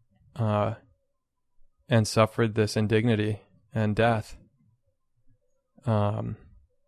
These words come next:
I don't know, man. It was just so, <laughs> it's kind of like the beginning of Liturgy and Personality. Barron does a foreword for this Dietrich, uh, von Hildebrand book we read for our,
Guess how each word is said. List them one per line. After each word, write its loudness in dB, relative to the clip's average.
I 8
don't 10
know, 10
man. 8
It 2
was 4
just 0
so, 8
<laughs> 6
it's -4
kind 8
of 8
like 6
the 2
beginning 6
of 4
Liturgy 6
and 2
Personality. 2
Barron 0
does -2
a -6
foreword 2
for -4
this -10
Dietrich, -4
uh, -2
von -4
Hildebrand -2
book -4
we -4
read -2
for -6
our, -8